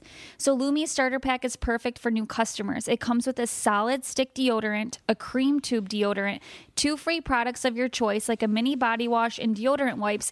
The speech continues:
and free shipping. As a special offer for listeners, new customers get five dollars off a Lumi starter pack with code coco at lumi deodorant dot com. That equates to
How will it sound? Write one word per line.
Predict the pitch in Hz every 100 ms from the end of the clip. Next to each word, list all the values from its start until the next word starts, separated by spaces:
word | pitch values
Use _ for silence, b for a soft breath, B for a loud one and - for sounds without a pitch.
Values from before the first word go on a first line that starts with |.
| -
and | 254 269
free | - 262
shipping. | 247 240 220 - 226 B B B -
As | 240
a |
special | 269 - 277 330 330
offer | 247 247 262 262
for | 254
listeners, | 226 226 240 226 233
new | 240 262
customers | 277 262 269 262 240
get | 233 -
five | - 240 247
dollars | 277 294 320 262
off | 208 220
a | 233
Lumi | 220 220 240
starter | - 220 208
pack | 214 208 -
with | 220
code | - 220 202
coco | - 285 285 226 208 214
at | 214
lumi | 214 233 262 302
deodorant | 269 233 214 220 226
dot | 226 208
com. | - 196 185 B B B B
That | 254 285
equates | 277 320 311 -
to | 285